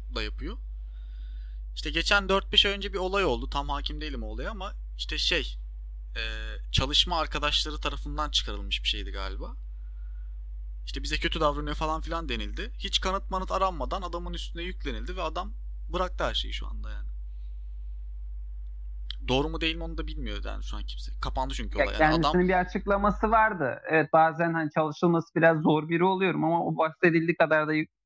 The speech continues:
Speaker 2: kötü, yani linç edilecek bir durumum yok demişti. Yani oraya gelmişti en azından söyledikleri.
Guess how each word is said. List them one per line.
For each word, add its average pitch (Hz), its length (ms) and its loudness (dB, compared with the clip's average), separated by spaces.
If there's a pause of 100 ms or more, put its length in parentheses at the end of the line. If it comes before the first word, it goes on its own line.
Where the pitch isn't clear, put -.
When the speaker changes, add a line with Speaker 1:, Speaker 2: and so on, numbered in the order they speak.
(520)
Speaker 2:
kötü, 156 480 6
yani 143 460 4 (220)
linç 151 220 10
edilecek 147 440 4
bir 151 160 6
durumum 165 400 6
yok 202 240 -2 (140)
demişti. 135 540 6 (460)
Yani - 120 8
oraya 156 320 6
gelmişti 123 520 2
en 127 60 6
azından 123 380 4
söyledikleri. 127 840 4